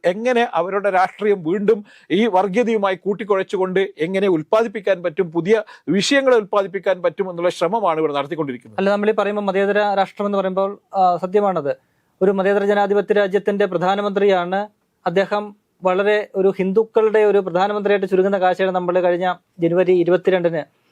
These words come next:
Speaker 2: കണ്ടത്. നമ്മുടെ ആദ്യ പ്രധാനമന്ത്രിയെ കുറിച്ച് പറയുമ്പോൾ, സാർ നേരത്തെ സൂചിപ്പിച്ച പോലെ, ആയിരത്തി തൊള്ളായിരത്തി അമ്പതില് അവിടെ ആ പള്ളിയിൽ ഒരു വിഗ്രഹം കണ്ടുവെന്ന് അവിടുത്തെ ഉത്തർപ്രദേശിന്റെ മുഖ്യമന്ത്രിയായിരുന്ന, ആ, ജി ബി പന്ത് പറയുമ്പോൾ, ആ, പ്രധാനമന്ത്രി ജവഹർലാൽ നെഹ്റു പറയുന്ന, "അടുത്ത സരയുവിൽ ഒഴുക്കുമെന്നാണ്" അദ്ദേഹം പറയുന്നത്.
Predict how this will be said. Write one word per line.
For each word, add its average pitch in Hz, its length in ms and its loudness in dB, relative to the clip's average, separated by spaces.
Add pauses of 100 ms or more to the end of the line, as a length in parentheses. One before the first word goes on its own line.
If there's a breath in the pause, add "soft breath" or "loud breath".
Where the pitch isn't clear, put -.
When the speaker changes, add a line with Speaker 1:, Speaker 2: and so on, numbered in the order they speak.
(460 soft breath)
Speaker 2:
കണ്ടത്. 180 300 0 (400)
നമ്മുടെ 202 220 2
ആദ്യ 202 340 2
പ്രധാനമന്ത്രിയെ 214 480 0
കുറിച്ച് 208 180 -2
പറയുമ്പോൾ, 196 320 0
സാർ 196 180 0
നേരത്തെ 190 260 -2
സൂചിപ്പിച്ച 190 300 -2
പോലെ, 190 120 2
ആയിരത്തി 185 180 0
തൊള്ളായിരത്തി 190 240 0
അമ്പതില് 190 440 -2 (260 soft breath)
അവിടെ 185 200 0
ആ 190 100 2
പള്ളിയിൽ 190 420 0
ഒരു 196 80 2
വിഗ്രഹം 190 440 0
കണ്ടുവെന്ന് 190 560 0 (500)
അവിടുത്തെ 175 320 0
ഉത്തർപ്രദേശിന്റെ 196 540 0
മുഖ്യമന്ത്രിയായിരുന്ന, 185 800 0
ആ, 185 360 -2
ജി 156 160 0
ബി 190 140 2
പന്ത് 190 440 0 (140)
പറയുമ്പോൾ, 180 540 0 (280)
ആ, 160 280 0
പ്രധാനമന്ത്രി 185 600 0
ജവഹർലാൽ 175 320 2
നെഹ്റു 185 220 -2
പറയുന്ന, 175 240 0
"അടുത്ത 170 280 -4 (160)
സരയുവിൽ 190 500 2
ഒഴുക്കുമെന്നാണ്" 180 600 0
അദ്ദേഹം 165 340 -4
പറയുന്നത്. 151 380 -2